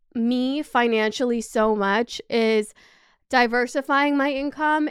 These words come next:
and finding different ways to make money so that, you know, social media is not reliable. And, you know, I love social media as a job, and I was thinking about doing a course, but I don't know. The reason why I'm doing this podcast, I was like, "Oh, should I do a course on this?" And I was like,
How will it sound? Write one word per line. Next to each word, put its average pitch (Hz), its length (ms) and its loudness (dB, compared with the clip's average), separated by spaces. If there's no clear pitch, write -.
and 226 420 0
finding 262 840 -2
different 269 520 0
ways 240 360 0
to 269 100 -6
make 220 260 -2
money 220 300 0
so 226 180 -2
that, 190 280 2
you 240 100 -4
know, 190 280 -2
social 370 380 0
media 311 300 0
is 247 120 -6
not 247 240 2
reliable. 226 500 0
And, 254 280 -4
you 247 140 -10
know, 233 320 2
I 254 100 2
love 262 480 -2
social 277 360 -2
media 247 320 -2
as 240 140 -4
a 233 80 -4
job, 233 560 0
and 254 140 0
I 254 180 4
was 269 240 -4
thinking 294 340 -6
about 254 260 0
doing 233 380 -2
a 240 80 -4
course, 254 340 -2
but 269 180 -2
I 311 120 4
don't 392 100 2
know. 339 80 2
The 330 140 -4
reason 359 200 -4
why 349 100 4
I'm 320 60 2
doing 294 160 -2
this 294 120 -2
podcast, 277 260 0
I 247 80 2
was 262 80 0
like, 233 160 0
"Oh, 311 140 -4
should - 160 -6
I 285 60 -2
do 339 100 0
a 349 60 -2
course 240 200 -2
on 285 100 -2
this?" 302 140 -2
And 277 100 0
I 262 40 0
was 254 100 -2
like, 226 200 -4